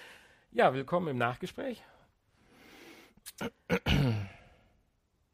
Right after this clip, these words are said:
Bevor ich zwei Dinge anspreche, die du noch nicht weißt, hö. Ganz kurz noch mal zur Nintendo-Geschichte. Äh, ich hatte den, die News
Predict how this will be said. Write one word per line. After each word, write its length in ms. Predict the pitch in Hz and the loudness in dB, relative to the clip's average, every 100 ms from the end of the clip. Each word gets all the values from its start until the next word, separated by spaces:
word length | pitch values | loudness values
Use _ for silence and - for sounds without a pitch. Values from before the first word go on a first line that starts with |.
| _ _ _ _ _ _ | _ _ _ _ _ _
Bevor 360 | 139 - 147 349 | -12 -6 -4 -4
ich 520 | - - - - - | -8 -14 -18 -20 -20
zwei 240 | - 156 147 | -12 -6 -6
Dinge 540 | 165 180 185 180 165 - _ _ _ _ _ _ _ - | -6 -4 -2 -2 -4 -10 _ _ _ _ _ _ _ -12
anspreche, 480 | 165 170 - 151 156 | -10 -8 -8 -8 -8
die 100 | 151 | -10
du 100 | 135 | -8
noch 140 | 120 | -6
nicht 220 | 120 - | -8 -8
weißt, 360 | - 262 - - | -10 -10 -12 -6
hö. 180 | 131 113 - _ - 143 - - - - - - - - | -4 -4 -10 _ -12 -12 -14 -20 -18 -18 -20 -20 -20 -4
Ganz 220 | 135 151 | 0 0
kurz 200 | - 196 | -2 -2
noch 140 | 190 170 | -2 -4
mal 500 | 175 175 175 - - | 0 2 2 0 -4
zur 300 | - 156 147 | -8 -8 -6
Nintendo-Geschichte. 1040 | 147 135 135 156 202 196 - 202 - 220 - - - _ _ _ - - - | -6 -6 -6 -6 -8 -10 -10 -12 -10 -12 -12 -20 -20 _ _ _ -20 -20 -12
Äh, 240 | 147 143 | -8 -6
ich 120 | 135 | -6
hatte 160 | 156 160 | -6 -4
den, 440 | 156 139 135 131 | -6 -6 -8 -10
die 420 | 127 135 123 123 | -12 -10 -8 -8
News 540 | 120 120 131 135 - | -8 -8 -10 -12 -18